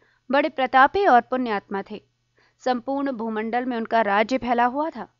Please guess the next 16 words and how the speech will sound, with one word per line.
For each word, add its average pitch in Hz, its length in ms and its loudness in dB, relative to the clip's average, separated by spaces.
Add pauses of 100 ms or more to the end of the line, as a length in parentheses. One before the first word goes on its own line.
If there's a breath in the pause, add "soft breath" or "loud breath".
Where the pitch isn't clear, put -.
(520)
बड़े-बड़े 427 500 0
शूरवीर 370 500 -4
और 320 80 4
राज्य 240 300 0
अधिकारी 247 480 -2
भी 269 140 -6
उनके 247 220 -10
समक्ष 233 400 -8 (380 soft breath)
मस्तक 302 420 0
झुकाते 214 480 -6
थे। 113 60 -12 (800)
कहते 392 280 2
हैं, 494 220 0
महाराज 349 440 6
सगर 254 360 -2
के 302 280 -8